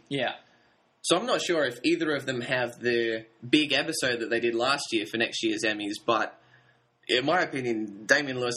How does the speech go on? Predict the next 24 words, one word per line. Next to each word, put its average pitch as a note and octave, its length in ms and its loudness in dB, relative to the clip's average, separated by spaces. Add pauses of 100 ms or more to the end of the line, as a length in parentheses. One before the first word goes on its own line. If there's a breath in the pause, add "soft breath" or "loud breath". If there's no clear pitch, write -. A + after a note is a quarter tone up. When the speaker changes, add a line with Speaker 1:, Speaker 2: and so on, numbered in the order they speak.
Speaker 2:
has A2+ 140 0
a G#2+ 80 -2
much C#3 300 -2
better G2+ 160 0
chance G#2+ 320 -2
of A2 80 -6
repeating G#2+ 420 0
than G2 100 -6
Claire G#2 220 -2
Danes G#2 280 -4
does. - 260 -6 (100)
Speaker 1:
Mm. A2+ 360 -8 (800)
After, D4 400 2 (580)
like, G3+ 300 2
after B3+ 360 2
all G3+ 60 0
the D#3 120 -4
dust C#3+ 220 2 (100)
settles A#2+ 360 0
from A2+ 240 -6
this, G2+ 220 -8 (880)
we F3 220 0
see, G3+ 420 0
um, C#3 500 0